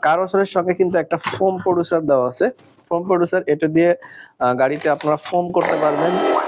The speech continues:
অনায়াসে, এটা লাগিয়ে দিলে আর এর ভিতরে শ্যাম্পু দিলে একদম ফোমের মতো বের হবে। এ হচ্ছে কার ওয়াশ। তো এর সঙ্গে একটা নজেল পাবেন, যে নজেল দিয়ে এটা কিন্তু এই যে লম্বা করে এই যে এখন এটা, আহ, এখন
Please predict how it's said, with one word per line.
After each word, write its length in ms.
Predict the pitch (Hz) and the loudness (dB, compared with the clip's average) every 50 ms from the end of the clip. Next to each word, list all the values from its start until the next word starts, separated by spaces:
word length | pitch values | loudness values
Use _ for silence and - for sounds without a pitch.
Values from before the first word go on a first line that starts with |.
| - - 147 | 0 0 0
অনায়াসে, 440 | 147 156 151 147 143 - 160 160 170 170 - - 147 139 | 0 0 0 -2 0 0 0 0 0 0 -2 -2 -2 0
এটা 140 | 139 143 143 143 | 0 0 2 2
লাগিয়ে 240 | 143 143 139 151 151 147 | 2 2 2 0 0 2
দিলে 160 | 160 165 190 170 117 - - 127 123 123 | 2 2 2 2 0 -2 -2 0 0 2
আর 100 | 123 123 123 131 131 - | 0 0 -2 -2 -2 0
এর 60 | 151 147 151 | 0 0 0
ভিতরে 200 | 160 165 156 151 - | -2 -2 -4 -4 -2
শ্যাম্পু 240 | 151 143 143 160 165 156 | -4 -4 -2 0 2 4
দিলে 140 | 156 208 320 330 - 120 | 4 4 2 0 -2 -6
একদম 300 | 120 131 143 160 165 160 160 - | -8 -6 -4 -4 -4 -4 -4 -4
ফোমের 280 | - 156 151 151 151 151 | -4 -2 -2 0 -2 -2
মতো 140 | 151 143 160 151 147 | -2 -2 -2 0 0
বের 120 | 147 143 156 | 0 0 -2
হবে। 140 | 151 165 214 262 - _ - - - - - _ _ _ _ _ _ _ _ _ _ _ _ _ _ _ _ 143 | -2 -4 -4 -6 -6 _ -16 -16 -16 -18 -20 _ _ _ _ _ _ _ _ _ _ _ _ _ _ _ _ -2
এ 20 | 151 | -2
হচ্ছে 180 | 151 147 - 180 175 165 | -2 -2 -2 -2 0 0
কার 140 | 143 143 147 | 0 0 0
ওয়াশ। 180 | 147 160 - - - - - - | 0 -2 -2 -4 -8 -10 -6 -2
তো 60 | 139 127 123 - 147 165 | 0 0 0 2 2 2
এর 100 | 170 170 165 - - | 2 0 -2 -2 -2
সঙ্গে 300 | 165 151 156 160 165 170 - - - | -2 0 0 0 0 0 0 -2 -4
একটা 140 | - - 151 143 139 | -4 -2 -2 0 0
নজেল 240 | 139 135 160 160 160 160 | 0 0 0 -2 0 -2
পাবেন, 200 | 139 127 135 143 - - 135 131 | -2 -2 -2 -2 -2 0 0 0
যে 80 | 135 135 139 135 | 2 2 0 0
নজেল 240 | 131 131 143 143 143 147 | 0 0 0 -2 0 0
দিয়ে 120 | 147 156 165 143 | 2 2 2 0
এটা 120 | 139 131 127 | 0 -2 0
কিন্তু 160 | 135 139 135 151 139 | 0 0 0 0 0
এই 40 | 127 | 0
যে 60 | 123 123 127 | 0 0 0
লম্বা 220 | 123 123 127 127 127 - | 0 -2 -2 -4 -2 0
করে 160 | 131 131 151 190 196 - - - - - - - 143 | 0 2 2 0 -2 -8 -10 -8 -8 -6 -4 -2 -2
এই 60 | 127 117 | 0 0
যে 60 | 113 - 117 123 | 0 0 0 -2
এখন 180 | - - 139 135 127 | -2 -4 -4 -4 -2
এটা, 160 | 127 - - - - - - - - - - - - - - - - - - _ - - 101 | -2 -2 -2 -2 -2 -2 0 0 0 -2 -2 -2 -4 -6 -8 -12 -16 -20 -18 _ -4 -2 0
আহ, 320 | 104 - 127 123 123 - - - - - - - - - - - 123 | 2 2 2 2 0 0 0 0 0 0 0 -2 -4 -4 -4 -2 -2
এখন 140 | 131 151 | -2 0